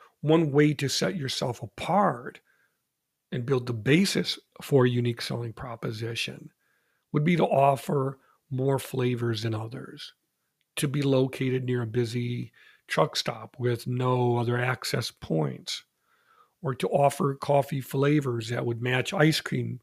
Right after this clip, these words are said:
flavors at a strip mall that's directly across from a major hospital or office park.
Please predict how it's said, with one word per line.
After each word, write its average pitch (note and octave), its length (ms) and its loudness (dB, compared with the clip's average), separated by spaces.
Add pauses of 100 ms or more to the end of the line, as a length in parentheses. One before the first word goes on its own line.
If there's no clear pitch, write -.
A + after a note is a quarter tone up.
(260)
flavors A2 560 -4
at A2+ 140 -2
a A#2 180 -4 (340)
strip - 380 0
mall B2+ 200 0
that's C#3 220 -6
directly B2 580 0
across A#2 380 -8
from B2 140 -10
a A2+ 80 -4
major A#2+ 380 -4
hospital D3+ 680 -2
or B2+ 220 -4
office D3+ 320 0
park. - 500 -8